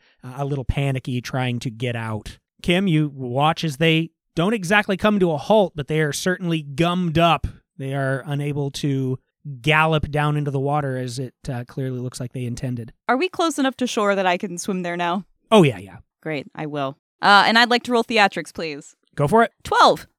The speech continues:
Speaker 1: That gets you how many?
Speaker 2: Two.
Speaker 1: Nice.
Speaker 2: Uh, and I would like to use one of those holds immediately to reveal that despite everything, I have yet another weapon up my sleeve.
Speaker 1: <laughs>
Speaker 2: Uh,
Speaker 1: God.
Speaker 2: I would like to emerge from the ocean and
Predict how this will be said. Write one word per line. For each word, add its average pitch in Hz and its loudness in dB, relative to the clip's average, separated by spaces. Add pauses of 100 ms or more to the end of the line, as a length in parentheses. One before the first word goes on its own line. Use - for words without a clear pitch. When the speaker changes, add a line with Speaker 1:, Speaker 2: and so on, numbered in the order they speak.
(160)
Speaker 1:
That 147 -6
gets 156 -6
you 156 0
how 170 2
many? 214 0 (240)
Speaker 2:
Two. 262 2 (260)
Speaker 1:
Nice. - -6 (240)
Speaker 2:
Uh, 262 10
and 294 8
I 294 10
would 285 0
like 277 6
to 294 -2
use 262 4
one 269 2
of 277 0
those 262 4
holds 262 2
immediately 220 2
to 240 -4
reveal 247 -4
that 254 -2
despite 254 0
everything, 226 -2
I 202 4
have 185 0
yet 220 4
another 202 0
weapon 208 -2
up 208 2
my 202 -2
sleeve. 190 -6
Speaker 1:
<laughs> - -20 (220)
Speaker 2:
Uh, 170 6 (200)
Speaker 1:
God. 139 -10
Speaker 2:
I 208 6
would 220 -2
like 233 4
to 254 0
emerge 240 4
from 247 2
the 233 2
ocean 220 0
and 196 -2